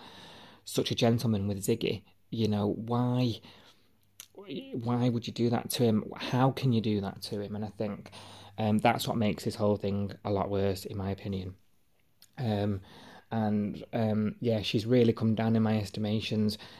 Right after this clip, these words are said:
Let's see if she calls back to the bay and tells him straight away. I have a feeling that's not the way it's going, because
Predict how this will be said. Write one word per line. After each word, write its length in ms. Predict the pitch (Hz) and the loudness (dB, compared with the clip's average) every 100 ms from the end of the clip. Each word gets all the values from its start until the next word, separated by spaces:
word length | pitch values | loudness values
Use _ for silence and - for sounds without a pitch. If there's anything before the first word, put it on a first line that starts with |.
| - - | -10 0
Let's 240 | 131 - | 0 0
see 440 | - 139 113 107 - | 0 2 4 2 0
if 160 | 104 | -6
she 100 | - | -6
calls 380 | 110 - 117 110 | -4 4 4 4
back 220 | - 117 | -2 -12
to 100 | - | -12
the 100 | - | -8
bay 180 | 110 107 | -2 0
and 180 | 107 107 | 0 -2
tells 460 | - 117 104 107 - | -2 -2 0 -2 -2
him 300 | 127 113 110 | 0 2 0
straight 380 | - 117 113 | -2 0 2
away. 340 | 110 104 104 - - - - | 0 -2 -2 -2 -8 -8 0
I 40 | |
have 100 | 127 | 2
a 60 | 104 | 4
feeling 520 | - 117 113 101 104 | 4 6 8 6 4
that's 320 | 101 104 - | 2 -2 2
not 240 | 107 107 | 4 4
the 80 | 110 | 2
way 120 | 104 | 2
it's 140 | 101 - | 0 -2
going, 300 | - 110 107 | 0 2 2
because 380 | 104 - 104 | 0 0 -2